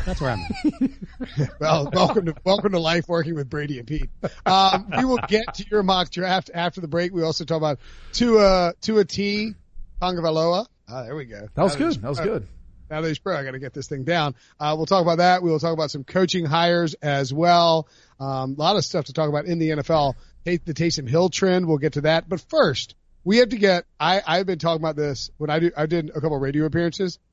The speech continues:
Speaker 2: and be, the, or like since, since Sunday night, I guess people are like, "Hey, like, yeah, tell us what's going on with the podcast." I'm like, Well, we're about to have the best ten to fifteen minutes of the podcast all year because I'm gonna get Brady Quinn on the phone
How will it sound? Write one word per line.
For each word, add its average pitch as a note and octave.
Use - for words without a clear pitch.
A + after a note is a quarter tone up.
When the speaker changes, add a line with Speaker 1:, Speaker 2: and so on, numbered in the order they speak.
Speaker 2:
and C#3+
be, F3+
the, D3+
or D#3+
like C#3+
since, E3
since -
Sunday D3
night, C#3
I C3+
guess C3+
people D#3
are C#3
like, C3
"Hey, A#3
like, F3+
yeah, G#3+
tell E3
us E3
what's E3
going A#3
on C4
with C4
the B3+
podcast." F#3+
I'm E3
like, B2+
Well, C3+
we're D#3
about F3
to D#3
have D3+
the C#3
best C#3
ten D#3+
to D3+
fifteen D#3+
minutes C#3+
of C#3
the B2
podcast C3
all D3
year B2
because C3+
I'm F3+
gonna F3+
get F3
Brady E3
Quinn E3
on D3
the C#3+
phone B2